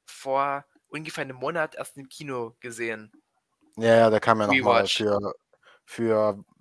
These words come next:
Speaker 2: für den Valentinstag kam er ja noch
Speaker 1: Genau,
Speaker 2: mal für eine
Speaker 1: kam er noch
Speaker 2: Woche,
Speaker 1: mal
Speaker 2: glaub
Speaker 1: so
Speaker 2: ich,
Speaker 1: eine
Speaker 2: ins
Speaker 1: Woche ins
Speaker 2: Kino.
Speaker 1: Kino, ja. Und auch ein Film, den habe ich mit, keine Ahnung,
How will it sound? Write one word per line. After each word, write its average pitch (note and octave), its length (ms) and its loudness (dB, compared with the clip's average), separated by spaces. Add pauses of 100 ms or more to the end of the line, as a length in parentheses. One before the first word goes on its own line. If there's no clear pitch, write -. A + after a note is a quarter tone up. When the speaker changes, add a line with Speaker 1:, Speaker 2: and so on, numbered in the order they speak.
(100)
Speaker 2:
für - 140 -6
den A2+ 160 -4
Valentinstag A#2 560 4
kam G2 120 -2
er G2 60 -4
ja F#2+ 60 -2
noch - 100 -4
Speaker 1:
Genau, B2 40 0
Speaker 2:
mal B2+ 120 4
für - 100 -12
eine - 20 -4
Speaker 1:
kam B2+ 100 2
er A#2+ 40 0
noch A2 60 -2
Speaker 2:
Woche, B2 60 -6
Speaker 1:
mal C3 60 -2
Speaker 2:
glaub F#2+ 100 -4
Speaker 1:
so - 0 -
Speaker 2:
ich, G2 80 -6
Speaker 1:
eine - 20 -8
Speaker 2:
ins B2+ 140 -6
Speaker 1:
Woche C#3 60 -4
ins A2+ 140 -4
Speaker 2:
Kino. G#2 60 -4
Speaker 1:
Kino, C#3 320 -10
ja. C3+ 220 -4 (560)
Und C3+ 440 -4 (720)
auch E3+ 200 2
ein F#3+ 40 -10
Film, F3 240 -8
den C#3 180 -6
habe D3 180 -6
ich D3+ 180 -12
mit, - 240 -14
keine - 260 -10
Ahnung, C3+ 340 -8